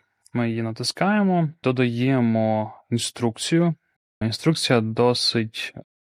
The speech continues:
детальна про якісь, е, вбудовані промпти, про логіку, про фони. Якщо вам необхідна буде ця інструкція, то ви зможете її знайти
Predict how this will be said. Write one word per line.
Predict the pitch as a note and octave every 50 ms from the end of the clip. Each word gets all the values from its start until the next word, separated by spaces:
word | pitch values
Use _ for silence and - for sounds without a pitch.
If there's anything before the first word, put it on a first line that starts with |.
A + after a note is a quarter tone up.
| _ _ _ _ _ _
детальна | A2 A#2+ A2+ - D3 E3 F3+ F#3 F3+ E3+ E3 D#3 D3+ C#3+ - _
про | - - A#2+ A2+ A2+ A2+ A2+ A2+ A2+ A2+ A2+ A2+
якісь, | A2 - A2 A2 - - - -
е, | - A2+
вбудовані | A2+ A2 A2+ A#2+ A#2 A#2+ A#2 A2+ A2+ A2 A2 A2+
промпти, | G#2+ - A2+ A2+ A#2+ B2 - - F3 F3 E3+ D#3+ D3+ C#3 A#2 -
про | - A2+ A2 A2
логіку, | G#2+ A#2 C#3 D#3 D#3+ D#3 C#3 C3+ B2+ A#2 - - A2 A2
про | - A2 G#2+
фони. | - _ - D#3 E3 D#3+ D#3 C#3+ C3+ C3 B2 - _ _ _ _ _ _ _ _ _ _ -
Якщо | A#2 - - D#3+ D3
вам | B2+ C3 B2 A#2+ A#2
необхідна | A#2 A#2 A2+ - - C3 A2+ A2+ A2
буде | A2 A2 G#2+ G#2+ G#2+
ця | - - A2
інструкція, | G#2+ A2 G#2+ - - - G3 F#3+ - - - C#3 B2+ A#2+ A2 - - _
то | - A2 A#2+ C3+ B2+
ви | A2 A2+ A#2+
зможете | A2+ A#2 A#2 A#2+ A#2 A2+ - A2
її | A2 A2
знайти | G#2+ A2 G#2+ G#2 G#2 - C3 C3+ C#3+ C#3+ C#3 C3+